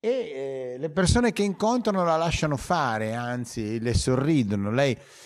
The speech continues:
vestita carina con l'abitino celeste, con questa faccetta da brava ragazza, in realtà brava ragazza non lo è affatto, anzi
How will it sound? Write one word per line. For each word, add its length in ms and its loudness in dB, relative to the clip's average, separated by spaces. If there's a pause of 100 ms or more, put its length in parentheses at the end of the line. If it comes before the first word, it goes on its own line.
vestita 500 -2
carina 480 0
con 160 -6
l'abitino 480 -6
celeste, 640 -2
con 140 -8
questa 240 -8
faccetta 600 -2 (240)
da 140 0
brava 300 4
ragazza, 460 2
in 40 0
realtà 260 0
brava 300 2
ragazza 400 -2
non 220 0
lo 100 2
è 40 2
affatto, 680 -2
anzi 400 -8